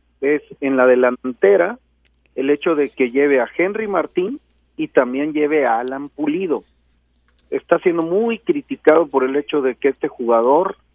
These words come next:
lo haya llevado, puesto que, pues, juega en la M L S y no ha destacado. Y para muchos, entre ellos yo y muchos aficionados, se nos hace una falta de respeto que Javier Chicharito Hernández no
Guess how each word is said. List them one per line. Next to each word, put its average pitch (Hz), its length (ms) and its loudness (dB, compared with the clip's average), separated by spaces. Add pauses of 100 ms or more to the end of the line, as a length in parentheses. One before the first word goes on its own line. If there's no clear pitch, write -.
(480)
lo 123 280 4
haya 135 220 4
llevado, 127 500 0
puesto 123 380 -6
que, 110 260 -4 (200)
pues, 185 120 -8 (100)
juega 156 260 2
en 151 100 0
la 127 160 0
M 135 280 -2
L 143 360 -2
S 175 340 -4
y 139 120 -4
no 135 200 -4
ha 135 60 -4
destacado. 143 720 -6 (1040)
Y 196 220 0
para 143 260 4
muchos, 160 680 -2
entre 113 420 -2
ellos 147 260 0
yo 143 220 2
y - 20 -4
muchos 113 360 -12
aficionados, 139 760 0 (680)
se 123 80 -8
nos 123 280 -4
hace 139 220 2
una 147 140 2
falta 147 320 4
de 139 60 0
respeto 139 580 -6 (100)
que 123 160 -4
Javier 127 420 -2
Chicharito 131 580 -2
Hernández 135 500 -6
no 123 180 -4